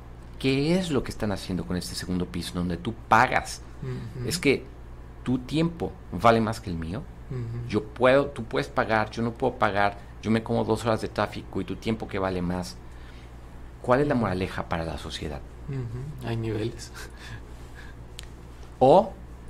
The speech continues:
Speaker 1: tienes un segundo piso inaugurado por otro gobernante en donde no hay costo.
Speaker 2: Ujú.
Speaker 1: Y entonces,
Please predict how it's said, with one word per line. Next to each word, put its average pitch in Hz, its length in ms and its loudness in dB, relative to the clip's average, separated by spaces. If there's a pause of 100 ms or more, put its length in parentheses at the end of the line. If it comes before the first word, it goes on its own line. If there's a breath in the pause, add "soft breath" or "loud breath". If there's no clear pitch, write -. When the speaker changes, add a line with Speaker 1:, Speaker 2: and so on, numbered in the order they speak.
(520)
Speaker 1:
tienes 123 300 6
un 123 120 4
segundo 107 480 0
piso - 440 -2 (280)
inaugurado 95 640 2
por 82 260 -4 (600)
otro 123 380 2
gobernante 123 720 2 (400 loud breath)
en 101 80 -2
donde 98 280 0
no 104 240 2
hay 107 120 0
costo. - 380 -8 (340)
Speaker 2:
Ujú. 120 440 -6
Speaker 1:
Y 113 60 -2
entonces, 135 500 0